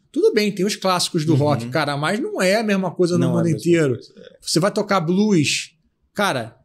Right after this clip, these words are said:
Speaker 1: tem um tema ou outro, mas não é cem, duzentos, trezentos
Speaker 2: É,
Speaker 1: temas
Speaker 2: o,
Speaker 1: que
Speaker 2: o jazz é unificado, né?
Speaker 1: E tem, e engraçado que o jazz carregou a música brasileira
Speaker 2: Trouxe a
Speaker 1: junto,
Speaker 2: música
Speaker 1: né?
Speaker 2: brasileira junto.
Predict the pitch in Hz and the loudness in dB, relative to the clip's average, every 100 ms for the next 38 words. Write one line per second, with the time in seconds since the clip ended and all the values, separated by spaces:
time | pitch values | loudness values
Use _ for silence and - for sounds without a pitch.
0 | _ 220 466 480 - 240 220 180 170 170 | _ -2 0 -2 0 0 4 4 4 2
1 | 170 175 233 240 214 208 - - 190 196 | -2 0 0 0 0 0 -4 -2 0 0
2 | 175 - 180 139 165 180 - - 165 151 | -4 -6 -2 0 0 -2 -2 2 4 4
3 | 147 120 135 135 123 - - 156 139 - | 0 0 2 0 0 -2 0 2 0 -4
4 | 113 123 123 123 131 151 156 165 180 175 | -8 -6 0 2 2 0 -2 -2 -2 -4
5 | - - 165 170 147 123 127 135 _ 196 | -6 -2 0 0 0 -2 -4 -8 _ -2
6 | 196 214 277 262 226 254 233 247 254 220 | 0 -2 -2 -2 0 0 0 -2 -2 0
7 | 165 208 - 214 214 202 214 214 233 226 | 0 0 -2 -2 0 0 2 0 -2 0
8 | 208 208 220 220 175 208 175 175 131 127 | 2 2 2 2 0 0 0 -2 -2 -4
9 | 117 107 92 87 | -6 -8 -12 -20